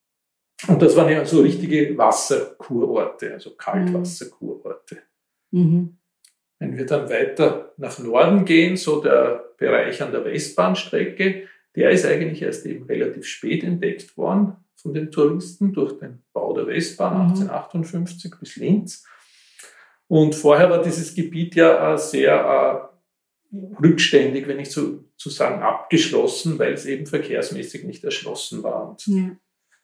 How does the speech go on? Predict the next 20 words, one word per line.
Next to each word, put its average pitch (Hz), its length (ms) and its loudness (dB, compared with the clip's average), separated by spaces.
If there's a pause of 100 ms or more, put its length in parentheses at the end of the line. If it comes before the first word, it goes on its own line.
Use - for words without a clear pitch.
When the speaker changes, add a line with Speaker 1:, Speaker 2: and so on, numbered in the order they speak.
(300)
Speaker 1:
also 143 260 6
da 143 260 6
war, 180 500 2 (120)
da 165 200 6
hier 180 200 6
zählte 147 400 2
vor 135 220 4
allem 143 220 2
dann 151 260 0
die 127 320 -6 (400)
Natur, 185 560 2
die 190 120 -4
unberührte, 190 880 0
der - 160 -4
unberührte 139 880 0
Wienerwald 170 920 2 (200)
als 135 280 0
die 165 80 -8
Besonderheit. - 1040 -2 (2250)
Und 160 800 4